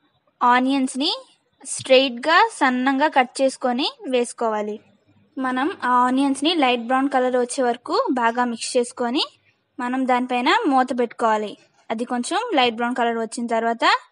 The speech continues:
మనం మూత తీసుకొని మనం సరిపడంత ఉప్పు వేసుకొని బాగా కలుపుకోవాలి. కలిపిన తర్వాత మళ్ళీ ఒకసారి మూత పెట్టుకొని దాని తర్వాత కొంచెం, ఆ,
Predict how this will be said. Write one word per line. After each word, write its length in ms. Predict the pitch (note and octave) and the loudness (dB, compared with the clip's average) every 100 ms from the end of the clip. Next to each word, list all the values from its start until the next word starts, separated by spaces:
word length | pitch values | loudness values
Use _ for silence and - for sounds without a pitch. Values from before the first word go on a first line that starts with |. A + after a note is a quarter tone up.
| _ _ - | _ _ -8
మనం 220 | A#3+ B3 | -4 -2
మూత 140 | A#3+ B3 | -2 -4
తీసుకొని 480 | B3 B3 - B3 D4+ C5+ - _ _ | -6 -8 -4 -2 -2 -2 -6 _ _
మనం 200 | B3+ B3+ | -6 -4
సరిపడంత 600 | C4 C4 A#3+ A#3+ A#3 A#3 D#4+ | 0 0 2 0 -2 0 0
ఉప్పు 240 | C#4+ B3+ | 0 -2
వేసుకొని 480 | A#3 A#3 - B3 F4 | -4 -4 -4 -4 -2
బాగా 360 | D#4 B3 A#3+ | 4 4 4
కలుపుకోవాలి. 680 | C4 A#3+ A#3 - A3 G#3 G3+ - _ _ _ _ _ _ _ _ _ _ _ _ _ _ _ _ _ - | 0 -2 -4 -4 -4 -4 -10 -18 _ _ _ _ _ _ _ _ _ _ _ _ _ _ _ _ _ -2
కలిపిన 340 | B3 A#3+ C4 | -2 -2 0
తర్వాత 260 | B3+ B3+ B3+ | 0 0 -2
మళ్ళీ 280 | B3 B3 | -2 0
ఒకసారి 340 | B3 A#3+ B3+ A#3+ | -2 -2 -4 -4
మూత 180 | A#3 A#3 A#3+ | -6 -6 -6
పెట్టుకొని 460 | A#3 - B3+ F#4+ - _ _ _ _ _ _ _ _ _ - | -6 -6 -4 -4 -6 _ _ _ _ _ _ _ _ _ -8
దాని 220 | A#3+ B3 | -4 -2
తర్వాత 280 | B3 B3+ B3 | -2 -2 -2
కొంచెం, 500 | C4 B3 B3 _ A#3+ | -4 -8 -10 _ -8
ఆ, 280 | A#3+ A#3+ | -6 -6